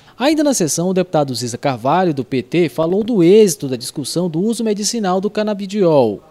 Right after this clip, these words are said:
Já foi definido o calendário de apreciação e votação do orçamento dois mil e vinte e dois do governo do estado. Segundo o presidente da Comissão de Finanças da Assembleia Legislativa, o deputado Henrique Pires, do M D B, esse é um momento importante em que toda a sociedade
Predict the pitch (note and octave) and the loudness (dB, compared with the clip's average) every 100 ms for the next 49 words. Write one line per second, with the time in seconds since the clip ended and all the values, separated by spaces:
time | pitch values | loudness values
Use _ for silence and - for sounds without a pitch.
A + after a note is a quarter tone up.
0 | - - - E4 D4+ B3 A3 G#3 G#3 F3 | -10 -6 -4 -4 -4 -4 -4 -2 -2 -2
1 | C3+ D#3 F3 D#3 E3+ E3 F#3 G3 F#3+ - | -2 0 0 -2 -4 -4 -4 -4 -4 -2
2 | C#3+ - - A3+ A#3 E3+ A3 D3+ - F#3 | -4 -4 -6 -4 -4 -4 -4 -4 -6 -6
3 | F#3+ F3+ F3 C#3+ F#3 F3+ F3+ D3+ E3 C#3+ | -6 -6 -6 -6 -6 -4 -4 -4 -6 -8
4 | C#3+ A#2+ C#3 F#3+ F#3 F#3+ C#3+ E3+ F3 F#3 | -10 -6 -4 -2 -2 -2 -2 -4 -4 -6
5 | F3+ D#3+ D3+ - - - - - - - | -6 -4 -4 -6 -12 -20 -20 -18 -12 -8
6 | A#2+ C3 G3+ G3 D#3+ C#3+ A2+ C#3+ D3 C#3+ | -6 -2 0 0 -2 -6 -6 -8 -6 -6
7 | D3 - D3+ C#3 A2 A2 F3+ E3+ C#3 C3 | -8 -8 -10 -10 -10 -6 -6 -6 -6 -6
8 | C3 A2+ A#2+ C#3+ C#3 G#2+ - G3+ E3 D3+ | -8 -8 -6 -6 -6 -8 -6 -6 -4 -6
9 | D3 C#3 D3 C3 F#3 G3+ - F3+ B3+ F3+ | -4 -4 -4 -6 -6 -8 -6 -4 -2 -2
10 | C#3 C3+ C3 B2 G#2+ D#3+ F3+ - - - | -4 -4 -6 -6 -2 -2 -2 -6 -20 -6
11 | B3+ C#4 D4 B3+ A#3 C#4 C4 B3+ C4+ B3 | -2 -2 -2 -4 -4 -2 -2 -4 -4 -4
12 | C4+ - G3+ D3 - - - C#3+ D3+ - | -4 -2 -4 -4 -8 -18 -12 -8 -8 -4
13 | G3+ G3+ - E3 D3+ G#2+ D#3+ F3 | -4 -4 -6 -8 -6 -4 -4 -4